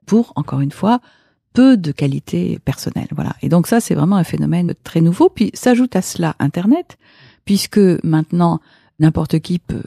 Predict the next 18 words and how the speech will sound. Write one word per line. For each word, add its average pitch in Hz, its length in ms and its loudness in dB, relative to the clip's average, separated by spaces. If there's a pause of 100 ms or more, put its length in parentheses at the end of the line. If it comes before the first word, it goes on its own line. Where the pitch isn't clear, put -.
(140)
poster 160 320 -4
son - 200 -6
image, 143 500 -2
euh, - 200 -6
sur - 220 -2
Internet, 196 500 0
notamment 156 460 2
via 147 440 -2
les 147 140 0
réseaux 147 240 2
sociaux. 285 420 0 (380)
Et 226 260 4 (120)
évidemment, 160 360 0
cela 175 240 0
aussi - 380 -2
ajoute - 580 -4 (120)
une 156 160 0
possibilité 156 840 -2